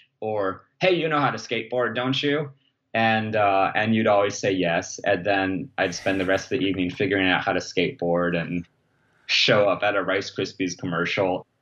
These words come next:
They're like, "Let's see you skateboard." And I'd do it, and they go, "Okay, you're gonna be in the back. Uh, let's have the rollerblading kid." But yeah, a very harrowing Baywatch experience was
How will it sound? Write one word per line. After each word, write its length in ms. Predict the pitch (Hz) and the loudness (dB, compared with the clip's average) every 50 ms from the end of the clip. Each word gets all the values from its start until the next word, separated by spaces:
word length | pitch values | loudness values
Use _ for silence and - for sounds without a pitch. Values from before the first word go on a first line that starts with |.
| - _ - | -12 _ 0
They're 100 | 95 95 | 2 2
like, 220 | 92 90 90 - | 2 2 2 2
"Let's 180 | 117 123 120 - | 2 2 2 2
see 120 | - 135 | 2 2
you 100 | 123 117 | 2 2
skateboard." 680 | 113 - - 131 131 123 - 101 98 92 90 85 85 - - _ _ _ _ _ _ _ | 0 2 2 2 2 4 2 0 0 0 0 -2 -4 -8 -14 _ _ _ _ _ _ _
And 140 | 98 104 | -2 0
I'd 160 | 104 95 90 87 | 0 -2 -2 -2
do 160 | 101 98 98 | 0 0 0
it, 60 | 92 | 0
and 100 | 92 92 | 0 -2
they 80 | 92 90 | -2 0
go, 160 | 90 98 98 | 0 0 0
"Okay, 220 | 101 - 123 104 98 | 0 0 0 2 2
you're 100 | 101 110 | 2 2
gonna 140 | 120 123 | 0 0
be 80 | 127 127 | 2 2
in 80 | 131 135 | 4 4
the 80 | 131 | 2
back. 800 | 113 - - 98 95 92 90 87 87 87 82 82 - - - - - - | 2 0 0 0 0 0 0 -2 -2 -2 -4 -6 -6 -10 -16 -14 -6 -2
Uh, 540 | 101 98 92 90 90 90 90 87 87 90 98 | 0 0 2 2 2 2 2 2 0 0 0
let's 320 | 104 110 110 - - - | -2 -4 -6 -4 -4 0
have 240 | - 156 135 139 135 | 0 0 0 -2 0
the 220 | 135 123 117 110 | 0 0 0 -2
rollerblading 720 | - 117 123 127 131 131 123 110 104 104 101 101 101 101 95 | -4 -2 -2 0 0 0 -2 -4 -4 -8 -8 -8 -8 -12 -12
kid." 280 | - 104 95 87 87 - _ - - - _ _ _ - | -10 -8 -8 -8 -10 -14 _ -20 -20 -20 _ _ _ 0
But 340 | - 123 127 127 - - 117 | 2 4 6 4 4 2 0
yeah, 400 | 123 131 139 135 120 110 98 - - - _ _ - | 0 2 4 4 2 2 0 -4 -10 -20 _ _ 0
a 180 | 110 113 104 | 0 2 0
very 340 | 98 92 120 123 127 120 117 | 0 0 0 2 2 2 0
harrowing 800 | 113 - 120 120 123 117 113 113 110 107 104 104 104 95 - - _ _ _ _ _ _ _ _ _ 113 | 0 0 2 4 4 4 4 2 0 -2 -4 -6 -8 -10 -12 -12 _ _ _ _ _ _ _ _ _ -2
Baywatch 440 | 113 120 117 117 117 110 107 - | 0 2 4 4 4 4 2 0
experience 580 | 110 110 - - - 104 104 101 101 101 95 - | -4 -6 -10 -12 -8 -6 -6 -4 -6 -8 -10 -6
was 420 | 98 95 95 90 87 90 87 - | -2 0 0 0 -2 -4 -6 -12